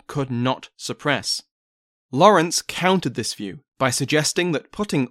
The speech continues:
all potential Tories into one place, instead of scattered across the island, would make it much easier for the Commonwealth Army to keep an eye on them.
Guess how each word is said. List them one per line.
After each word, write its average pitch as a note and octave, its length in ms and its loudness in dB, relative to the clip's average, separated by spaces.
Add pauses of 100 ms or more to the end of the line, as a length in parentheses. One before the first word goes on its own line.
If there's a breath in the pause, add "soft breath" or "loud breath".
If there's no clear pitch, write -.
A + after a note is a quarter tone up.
all G3 300 4
potential C3+ 480 -2
Tories C3 420 -2
into A2 160 -4
one G#2+ 240 -4
place, A#2+ 400 -6 (320)
instead B2 260 -4
of A2 120 -4
scattered A#2+ 480 -2
across A2+ 280 -6
the A#2 120 -4
island, C3 400 -2 (340 soft breath)
would D3+ 100 -2
make E3 200 2
it D3 60 -4
much E3 180 0
easier F3 400 2
for - 100 -10
the C3 80 -6
Commonwealth D3 500 0
Army A2+ 280 -2
to C#3+ 100 -8
keep A2 220 -10
an A#2 100 -2
eye F#3 140 2
on C3 160 0
them. - 120 -10